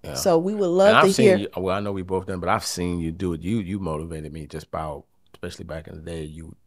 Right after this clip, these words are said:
Speaker 1: you wasn't messing around. You just did it without thinking about it.
Speaker 2: Yeah,
Speaker 1: Yeah.
Speaker 2: exactly. 'Cause I knew how important it was for me to, to do this. And I did not, I repeat, I did not wanna be on no, no,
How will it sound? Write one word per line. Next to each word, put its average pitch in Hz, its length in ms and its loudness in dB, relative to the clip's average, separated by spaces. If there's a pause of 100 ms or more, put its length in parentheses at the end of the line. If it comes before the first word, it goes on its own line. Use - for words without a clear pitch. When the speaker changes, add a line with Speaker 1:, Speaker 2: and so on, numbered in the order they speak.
(140)
Speaker 1:
you 95 100 -12
wasn't 80 300 -14
messing 80 260 -16
around. 87 280 -12
You 135 80 -2
just 117 220 -6
did 110 120 -2
it 104 40 -4
without 90 280 -8
thinking 76 300 -12
about - 240 -12
it. 247 40 -4
Speaker 2:
Yeah, - 240 0 (280)
Speaker 1:
Yeah. 220 80 2
Speaker 2:
exactly. 208 580 0 (460)
'Cause 208 140 4
I 190 140 10
knew 208 600 2
how 190 180 6
important 170 380 2
it 160 80 0
was 170 400 4
for - 180 -4
me 156 480 -2
to, 151 380 -2
to 165 140 -2
do 170 180 4
this. 139 220 2
And 131 180 -4 (140)
I 170 160 6
did 143 240 0
not, 170 840 2
I 120 80 2
repeat, 165 600 -2 (460)
I 196 280 12
did 143 260 2
not 156 540 6
wanna 135 220 -2
be 143 160 0
on 135 320 -2
no, 175 160 -2
no, 160 240 -2